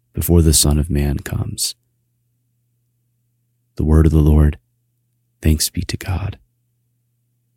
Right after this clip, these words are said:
Blessed be the Lord, the God of Israel.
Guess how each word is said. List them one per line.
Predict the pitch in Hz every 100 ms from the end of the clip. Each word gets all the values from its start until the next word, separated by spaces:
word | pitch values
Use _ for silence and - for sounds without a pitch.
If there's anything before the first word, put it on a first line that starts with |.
| _ _ _ _ _ _ _ _ _ _ _ _
Blessed | - 90 120 -
be | -
the | 101 92
Lord, | 82 80 78 73
the | 76
God | 80 78
of | 76
Israel. | 73 69 67 65 -